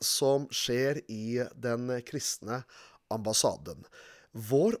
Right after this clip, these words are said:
organisasjon ble etablert i nitten åtti, og har i dag hovedsete i Jerusalem,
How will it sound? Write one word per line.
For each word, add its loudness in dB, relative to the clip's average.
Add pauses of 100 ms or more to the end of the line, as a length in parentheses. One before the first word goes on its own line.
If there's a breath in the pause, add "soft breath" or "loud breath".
organisasjon 4 (100)
ble 4
etablert -2 (100)
i -4 (100)
nitten -6
åtti, 2 (920 loud breath)
og 8 (140)
har 4
i -2
dag 6
hovedsete 0
i -4 (180)
Jerusalem, 2